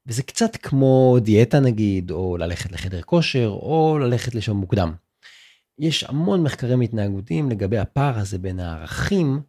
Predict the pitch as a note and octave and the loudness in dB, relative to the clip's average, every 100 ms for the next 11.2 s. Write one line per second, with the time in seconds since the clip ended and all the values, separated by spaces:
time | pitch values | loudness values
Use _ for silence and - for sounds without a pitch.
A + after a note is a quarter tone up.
0 | _ _ _ F2 - A2 G2 C#3 A3 - | _ _ _ -16 -10 -8 -4 -4 -4 -4
1 | A2+ C3 B2+ G#2 G2 A2+ G#2+ G2 E2+ F#2 | -4 -2 -2 -2 0 -2 0 -4 -6 -10
2 | E2+ F2+ F2 - F2 F2 - E2+ - _ | -8 -10 -10 -10 -8 -4 -2 -2 -4 _
3 | _ _ _ _ _ _ _ _ _ _ | _ _ _ _ _ _ _ _ _ _
4 | - F#3 D3 C#3+ - A#2+ G#2 A#2 E2+ - | 2 4 6 2 0 0 2 2 0 -4
5 | E2+ E2 - - - _ _ _ _ - | -2 -2 -4 -8 -12 _ _ _ _ -2
6 | - F3+ C3 G#2+ A2+ G2 E2+ - E2+ A#2 | 2 4 4 2 2 0 -2 -8 -6 -6
7 | G2+ - C#3 F2+ - _ - - F#2+ - | -8 -6 -6 -6 -10 _ -12 -8 -8 -8
8 | - - G2 G2 F3 G#3 - - _ _ | -8 -8 -6 0 2 0 -6 -20 _ _
9 | - A2+ G2 F2+ F#2 F2+ G2 C#3 B2+ F2+ | -8 -4 -4 -4 -6 -4 -2 -2 -4 -6
10 | F2+ D#2 A#2+ B2+ - - - - - A#3+ | -6 -6 -8 -14 -16 -20 -18 -10 -4 -4
11 | G#3+ | -4